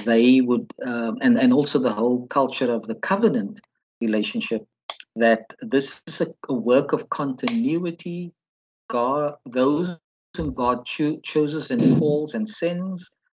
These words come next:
are those who serve the purposes of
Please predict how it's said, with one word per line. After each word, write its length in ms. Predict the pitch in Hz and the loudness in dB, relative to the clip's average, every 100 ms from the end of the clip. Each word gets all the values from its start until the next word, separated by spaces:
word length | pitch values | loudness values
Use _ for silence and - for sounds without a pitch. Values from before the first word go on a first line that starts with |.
| _ | _
are 100 | 120 | -6
those 320 | 107 113 120 | 0 0 -2
who 80 | 113 | -6
serve 500 | 117 - 127 117 113 110 _ _ _ _ | -12 -6 -2 -2 -4 -8 _ _ _ _
the 80 | 117 | -8
purposes 1000 | - 170 160 143 - 117 107 - - - _ _ _ | 0 0 0 -2 -6 -8 -10 -12 -18 -20 _ _ _
of 280 | - 113 110 | -2 0 -2